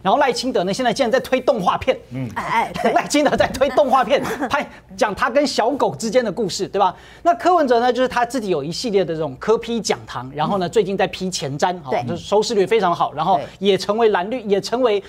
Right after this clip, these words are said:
Speaker 1: 绿白的攻防焦点之一。那相对之下呢，柯文-，呃，侯友宜这一阵子的出现就比较少，所以议题性就比较少。所以这也是为什么今天他去日本接受采访，但媒体好像比较少问他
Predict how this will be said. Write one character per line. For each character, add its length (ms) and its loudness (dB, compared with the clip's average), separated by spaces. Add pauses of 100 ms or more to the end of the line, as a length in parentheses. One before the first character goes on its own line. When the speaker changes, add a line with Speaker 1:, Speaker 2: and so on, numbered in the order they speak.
(120)
Speaker 1:
绿 300 4
白 280 -2
的 140 2
攻 340 0
防 240 -2
焦 260 2
点 220 -6
之 160 -10
一。 200 -10 (300)
那 120 4
相 280 0
对 160 2
之 140 -6
下 140 2
呢， 120 2
柯 200 2
文-， 180 4
呃， 160 2
侯 260 2
友 160 2
宜 120 -4
这 140 0
一 100 0
阵 220 2
子 160 -10
的 300 -6 (220)
出 220 -2
现 180 2
就 120 -2
比 120 -8
较 100 2
少， 240 -6
所 140 0
以 60 -2 (160)
议 180 0
题 220 -8
性 200 -6
就 120 -4
比 160 -16
较 240 0
少。 240 -12 (280)
所 140 2
以 60 4
这 120 2
也 120 4
是 100 -4
为 140 0
什 100 -4
么 100 -4
今 160 -4
天 160 -2
他 180 0
去 340 -6
日 200 -4
本 320 -4 (160)
接 200 -2
受 180 2
采 220 -4
访， 180 -4
但 180 2 (180)
媒 180 2
体 240 -6
好 160 -4
像 180 0 (180)
比 180 2
较 200 4
少 200 -2
问 260 2
他 260 0